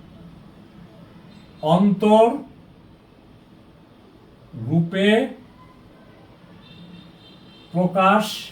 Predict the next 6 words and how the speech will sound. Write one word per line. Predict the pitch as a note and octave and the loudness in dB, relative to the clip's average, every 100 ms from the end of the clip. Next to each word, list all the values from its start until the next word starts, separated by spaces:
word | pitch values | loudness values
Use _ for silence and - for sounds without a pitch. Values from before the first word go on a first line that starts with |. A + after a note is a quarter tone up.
| - - - - - - - - - - - - - - - - - - - - - - - - - - - - | -20 -20 -20 -20 -20 -20 -20 -20 -20 -20 -20 -20 -20 -20 -20 -20 -20 -20 -20 -20 -20 -20 -20 -20 -20 -20 -20 -2
করো। | E3 - - - - - - - - - - - - - - - - - - - - - - - - - F3+ | -2 0 -6 -14 -20 -20 -20 -20 -20 -20 -20 -20 -20 -20 -20 -20 -20 -20 -20 -20 -20 -20 -20 -20 -20 -2 -2
আচ্ছা | E3+ C3+ | 0 0
দেখো | G#3 A3+ F#3 | 0 2 0
বন্ধুরা, | E3 A2+ D3+ - - - - F#3 | 0 0 -2 -2 -8 -20 -18 -8
এখানে | F3+ C4 C4+ A3+ A#3+ - - - - - G3 | -2 0 2 0 -2 -8 -20 -20 -20 -8 -6
আমরা | A#3 | -2